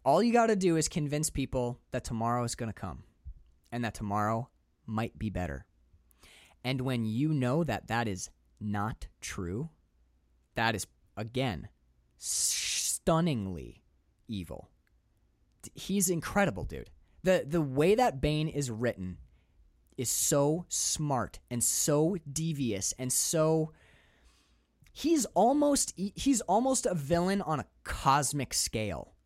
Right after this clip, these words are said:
The way that he, he doesn't individually victimize people. I was thinking about this. So in Ba-, in The Dark Knight, which everybody loves, I love it, you love it,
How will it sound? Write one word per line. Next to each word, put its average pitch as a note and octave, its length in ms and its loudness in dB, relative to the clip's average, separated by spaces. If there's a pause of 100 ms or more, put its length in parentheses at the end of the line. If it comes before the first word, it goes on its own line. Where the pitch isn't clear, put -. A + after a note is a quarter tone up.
(1040)
The E3+ 80 0
way E3 220 4
that G#3 220 4
he, E3+ 320 -4
he - 200 -4
doesn't B3+ 380 2 (220)
individually E3+ 840 0
victimize D3+ 560 -4
people. F3 420 -4
I G3 40 4
was A3 100 4
thinking B3+ 240 0
about E3 240 2
this. - 240 -2 (140)
So G3+ 280 2
in A3+ 360 0
Ba-, E3+ 240 2
in F#3+ 160 2
The G#3+ 60 2
Dark E3+ 220 2
Knight, A2+ 220 -4
which A2+ 220 -6
everybody C#3 480 4
loves, E2 320 -4
I C#3 160 2
love D3 160 2
it, C#3+ 180 0
you B2 140 -4
love A#2+ 200 2
it, A2+ 160 -2